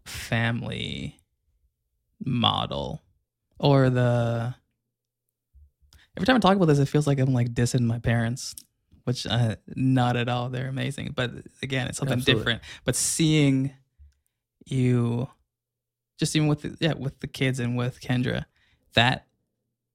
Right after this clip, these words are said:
Speaker 1: was super valuable to me. And, and so even for that part of just, just allow, like, let me be there and see that and, and,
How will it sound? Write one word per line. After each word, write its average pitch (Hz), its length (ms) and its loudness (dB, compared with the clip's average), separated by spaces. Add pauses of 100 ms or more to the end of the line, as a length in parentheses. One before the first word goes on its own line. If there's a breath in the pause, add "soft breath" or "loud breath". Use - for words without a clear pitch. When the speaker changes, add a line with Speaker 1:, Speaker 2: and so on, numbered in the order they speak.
(640)
Speaker 1:
was 123 280 -2
super 127 400 0
valuable 117 420 0
to - 240 -8
me. 113 500 -2 (260)
And, 120 240 6
and 123 180 4
so 131 180 4
even 127 240 4
for - 180 -4
that 120 300 -2
part 117 400 -2
of 107 340 -6 (540)
just, 131 220 -8
just 117 180 -6
allow, 113 380 -4
like, 117 240 -8
let - 180 -10
me 117 240 -8
be 117 300 -2
there 107 240 -2
and 110 160 -8
see 113 240 -2
that 113 220 -6
and, 104 260 -8
and, 113 320 -2